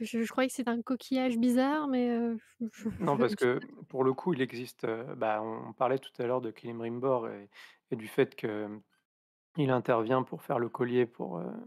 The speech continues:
Speaker 2: pour Aragorn dans Le Seigneur des Anneaux, c'est l'Elendilmir qui est, qui a la forme d'une, qui est une gemme verte avec, heu, des ailes de, mmh, heu, d'aigle de part et d'autre de,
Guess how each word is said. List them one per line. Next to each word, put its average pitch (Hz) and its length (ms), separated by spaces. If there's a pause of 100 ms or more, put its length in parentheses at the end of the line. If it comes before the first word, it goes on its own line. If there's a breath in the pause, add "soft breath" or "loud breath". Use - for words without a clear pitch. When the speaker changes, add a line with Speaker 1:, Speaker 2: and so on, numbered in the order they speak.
(140)
Speaker 2:
pour 160 160
Aragorn 127 440
dans 123 80
Le 123 60
Seigneur 120 240
des 117 60
Anneaux, 147 160
c'est - 160
l'Elendilmir 120 800 (500 loud breath)
qui 139 100
est, 120 200
qui - 80
a - 40
la 117 80
forme 135 380
d'une, 110 260
qui - 120
est 123 40
une 120 120
gemme 131 300
verte 139 380
avec, 120 480
heu, 131 160
des 117 260
ailes 135 160
de, 117 360
mmh, 120 140 (920)
heu, - 160
d'aigle 120 440
de 110 140
part - 300
et 135 40
d'autre 127 320
de, 107 280